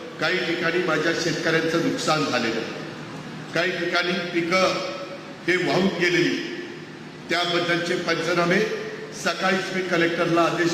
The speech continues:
दिलेले की ताबडतोब माझ्या जळगाव जिल्ह्यामध्ये जिथं कुठं ढगफुटी झाली, जिथं कुठं जास्तीचा पाऊस पडलाय, जिथं कुठं माझ्या शेतकऱ्यांचं नुकसान झालंय, जिथं कुठं घरामध्ये, दुकानामध्ये,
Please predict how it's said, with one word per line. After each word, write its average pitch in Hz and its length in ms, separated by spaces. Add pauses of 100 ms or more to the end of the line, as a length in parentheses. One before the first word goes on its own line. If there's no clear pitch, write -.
दिलेले 156 320 (640)
की 165 80
ताबडतोब 160 680
माझ्या 160 240
जळगाव 156 440
जिल्ह्यामध्ये 151 800 (320)
जिथं 165 240
कुठं 180 280 (340)
ढगफुटी 185 580
झाली, 131 280 (720)
जिथं 165 220
कुठं 185 280
जास्तीचा 175 540
पाऊस 175 380
पडलाय, 143 340 (720)
जिथं 180 220
कुठं 196 320
माझ्या 185 240 (100)
शेतकऱ्यांचं 196 540
नुकसान 196 380
झालंय, 170 320 (800)
जिथं 190 260
कुठं 202 300
घरामध्ये, 202 540 (520)
दुकानामध्ये, 202 680